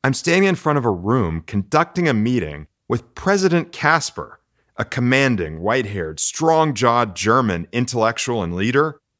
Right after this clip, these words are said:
listening to me as I had listened intently to him at that very first welcome speech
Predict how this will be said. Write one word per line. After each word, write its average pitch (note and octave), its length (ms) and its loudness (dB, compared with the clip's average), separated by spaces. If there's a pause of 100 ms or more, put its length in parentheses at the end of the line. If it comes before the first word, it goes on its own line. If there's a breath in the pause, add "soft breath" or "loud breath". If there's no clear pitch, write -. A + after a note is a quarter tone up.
(220)
listening D3+ 580 0
to - 140 -4
me G#2+ 580 0 (440)
as G#2 160 0
I D#3 200 2
had D#3+ 160 0
listened B2+ 360 -2
intently A#2+ 520 -2
to - 180 -10
him D#2 560 -4 (400)
at G#2 200 -6
that A2 260 -2
very D3 540 2
first C3 440 -2
welcome G#2+ 440 -2
speech - 540 -10